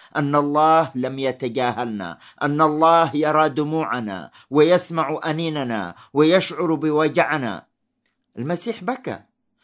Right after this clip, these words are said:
المسيح تألم، المسيح انكسر، المسيح جلد، المسيح صلب. وماذا يعني هذا؟ يعني هو يفهم الألم، هو يعرف الوجع، هو ما ينظر إلينا من فوق أو من بعيد،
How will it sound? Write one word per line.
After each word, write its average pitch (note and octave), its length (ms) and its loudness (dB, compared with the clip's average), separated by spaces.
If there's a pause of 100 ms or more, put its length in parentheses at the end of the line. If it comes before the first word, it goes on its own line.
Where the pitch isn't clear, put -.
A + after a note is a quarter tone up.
(160)
المسيح D#3+ 360 -2
تألم، G3+ 720 -2 (340)
المسيح F#3+ 420 0
انكسر، F#3+ 720 0 (220)
المسيح F3 420 -2
جلد، E3 640 2 (220)
المسيح F#3 480 -2
صلب. B3 580 2 (540)
وماذا C3+ 380 0
يعني G2+ 260 -4
هذا؟ F#2 380 -10 (600)
يعني G3 340 2
هو G#3+ 200 4
يفهم A3 420 0
الألم، G3+ 500 -4 (640)
هو G#3 160 8
يعرف A3 440 4
الوجع، G#3+ 640 0 (1000)
هو A3+ 240 6
ما A#3 180 4
ينظر A3+ 360 2
إلينا A3+ 460 4
من A3 180 -2
فوق A#3 560 4
أو G3+ 120 4
من G#3+ 220 -4
بعيد، A3 600 -2